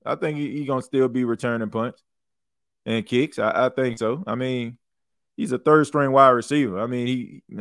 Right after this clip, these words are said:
I don't think that, <laughs> you know, I think if you're like a first, uh, like a second, uh, a,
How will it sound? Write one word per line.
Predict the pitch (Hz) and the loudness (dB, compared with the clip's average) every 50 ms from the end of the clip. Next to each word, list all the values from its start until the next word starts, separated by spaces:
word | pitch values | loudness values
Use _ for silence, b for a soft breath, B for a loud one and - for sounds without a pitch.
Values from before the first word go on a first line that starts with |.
| 104 110 113 - _ - | -10 -10 -10 -14 _ -8
I | - 110 | -4 -2
don't | 127 135 135 - | -2 -2 -2 0
think | 139 131 131 123 110 | 0 0 0 0 0
that, | 139 151 | 0 4
<laughs> | |
you | 139 180 170 | 6 6 6
know, | 139 131 131 139 180 - b b b b b b b | 6 6 4 4 2 -2 b b b b b b b
I | 139 156 | 4 6
think | 151 196 185 165 | 8 8 6 8
if | 156 151 131 | 6 4 4
you're | 151 160 156 | 6 6 8
like | 151 147 139 127 | 8 6 6 4
a | 120 110 | 0 -2
first, | - - 156 156 151 - 139 | 2 4 4 4 4 4 4
uh, | 135 131 127 120 117 113 113 | 4 6 6 6 4 2 2
like | 110 113 107 104 90 | 0 0 -2 -2 -2
a | 95 95 95 | -4 -6 -6
second, | - - - 143 143 143 143 143 139 135 131 - _ _ _ _ _ _ _ - | -8 -2 2 2 2 2 0 -2 -2 -2 -4 -8 _ _ _ _ _ _ _ -8
uh, | 107 107 107 104 104 101 98 92 - - | -4 -2 -2 0 0 -2 -2 -4 -4 -4
a, | 107 107 101 | -4 -4 -4